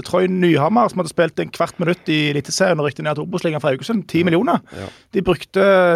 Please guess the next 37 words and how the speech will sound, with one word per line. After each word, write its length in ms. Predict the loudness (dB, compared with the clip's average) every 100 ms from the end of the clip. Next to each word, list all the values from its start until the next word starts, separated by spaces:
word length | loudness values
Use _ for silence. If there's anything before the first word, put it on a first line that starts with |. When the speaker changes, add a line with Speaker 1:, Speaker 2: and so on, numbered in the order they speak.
| 0 -2
Speaker 1:
tolv 180 | -4 -2
tretten 560 | -4 -6 _ -6 -4
på 80 | -2
Jesper 320 | -4 -4 -10
Grønt 400 | -6 -4 -2 -4
fra 140 | -6 -8
Kongsvinger. 840 | -4 -4 -4 -4 -4 -2 -2 -4
Speaker 2:
Mm. 140 | -12 -20 -20 -12
Speaker 1:
Hvis 160 | -8 -8
Tromsø 720 | -4 -2 -2 -4 -6 -2 0
har 400 | 2 2 0 -2 -12 -20 -20 _ -6
de 120 | -4
cojones 560 | 0 0 2 0 -2
og 300 | 0 0 0
tør 280 | 0 -2 -2
å 120 | -6 -6
satse 480 | -6 -8 -4 -2 -2
på 100 | -4
det 120 | -8 -8
sportslige, 420 | -10 -6 -4 -4 -6
jeg 140 | -8
vet 280 | -4 -4 -4
at 100 | -6
de 60 | -4
har 100 | -4
Kinte, 460 | -4 -10 -6 -4 -4
som 140 | -6
de 60 | -8
kommer 680 | -4 -4 -2 -2 -4 -4 -6
å 80 | -6
selge 280 | -6 -4 -4
for 80 | -4
masse 220 | -6 -6
penger, 240 | -8 -6 -4
og 220 | -4 -6
Tobias 260 | -6 -6 -4
Guddal. 380 | -4 -2 -2